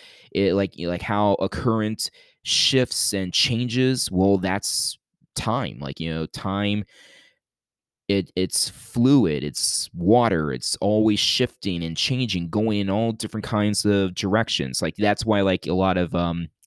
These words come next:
quantum physicists believe that there are alternate realities, parallel universes where there's, like, all ki-,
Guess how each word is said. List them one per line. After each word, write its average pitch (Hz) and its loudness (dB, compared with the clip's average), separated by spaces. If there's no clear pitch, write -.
quantum 104 2
physicists - 2
believe 104 4
that 87 -2
there 95 4
are 95 2
alternate 127 2
realities, 104 2
parallel 107 2
universes 92 -2
where 92 -2
there's, 85 -2
like, 85 -4
all 113 2
ki-, - -4